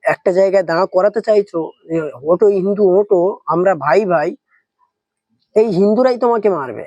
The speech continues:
এই হিন্দুরাই তোমাকে পিটবে। হুম, এই হিন্দুরাই তোমাকে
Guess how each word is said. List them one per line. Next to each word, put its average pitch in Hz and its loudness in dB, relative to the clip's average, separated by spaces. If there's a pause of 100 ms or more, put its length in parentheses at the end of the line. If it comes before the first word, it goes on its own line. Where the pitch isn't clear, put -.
এই 208 2
হিন্দুরাই 214 2
তোমাকে 214 -2
পিটবে। 127 -6 (760)
হুম, 214 4 (1300)
এই 180 4
হিন্দুরাই 202 2
তোমাকে 208 0